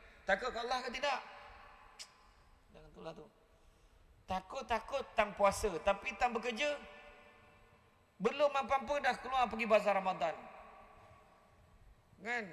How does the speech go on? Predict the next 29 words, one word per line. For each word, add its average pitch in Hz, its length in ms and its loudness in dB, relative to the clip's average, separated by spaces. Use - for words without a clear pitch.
Berzikir 233 640 2
di 214 80 0
sana. 208 240 -4
Subhanallah, 123 720 -6
ya 151 160 -4
Allah, 117 240 -10
ya 143 140 -2
Allah, 117 260 -8
ya 123 160 -4
Allah, 113 160 -6
tengok 131 240 -10
makanan 120 400 -10
dekat 104 160 -10
bazar 117 240 -6
Ramadan. 107 320 -10
Mu 151 80 -12
subhanallah, 139 480 -2
subhanallah, 151 480 -10
ya 165 220 -2
Allah, 135 260 -8
ya 202 160 2
Allah, 175 400 0
siput 151 240 -10
sudut. 165 320 -6
Hmm. 107 240 -14
Ya 147 240 -2
Allah, 117 480 -4
ya 160 160 2
Allah, 123 240 -6